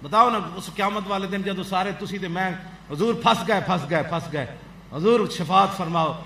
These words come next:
हुजूर प्यास लगी पानी पिला दो, हुजूर नामा अमाल जिथे तोले जा रहे हैं उथे ते एक अमल भी कोई ना रहा,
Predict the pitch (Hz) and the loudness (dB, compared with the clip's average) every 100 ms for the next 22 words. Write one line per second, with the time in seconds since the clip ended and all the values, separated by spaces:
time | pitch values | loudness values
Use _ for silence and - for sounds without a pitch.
0 | - 156 233 - 233 233 196 214 202 160 | -6 -2 -2 0 2 4 2 -2 -4 0
1 | 196 202 185 175 170 170 147 - - - | 0 0 -2 0 0 -2 -6 -10 -18 -10
2 | 151 226 202 202 226 220 202 202 202 180 | -2 0 2 2 2 2 2 2 0 -2
3 | 185 - 208 196 175 175 170 165 165 170 | -4 -2 -2 -2 0 0 0 -2 -4 -6
4 | 170 202 214 220 220 202 170 180 160 151 | -6 -4 -2 -2 -2 -4 -4 -4 -4 -4
5 | 139 | -6